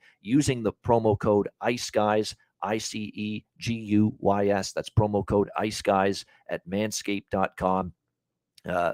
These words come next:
so make sure you take advantage o-, of that. Uh, again, get twenty percent off and free shipping with the code ice guys at manscaped dot com.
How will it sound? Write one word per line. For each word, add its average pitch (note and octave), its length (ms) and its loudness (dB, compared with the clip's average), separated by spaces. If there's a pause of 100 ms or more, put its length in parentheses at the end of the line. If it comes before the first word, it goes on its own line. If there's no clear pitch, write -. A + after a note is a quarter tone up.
so - 180 -10
make G2+ 180 -6
sure A2 140 -2
you G2+ 100 -2
take F#2+ 260 -4
advantage F#2+ 520 -2
o-, F2+ 80 -2
of F2 300 -6
that. F#2 340 0 (320)
Uh, E2 60 -2
again, F2 320 0
get - 160 -6
twenty A#2 300 0
percent A2 420 0
off G2+ 280 4
and D#2+ 200 -12
free B2 180 -4
shipping A2 460 -2
with F2 120 -2
the - 80 -8
code F#2+ 360 0 (100)
ice A2 240 -4
guys F#2+ 360 0
at D#2 200 -8
manscaped G2+ 560 -4
dot - 260 2
com. F#2 360 0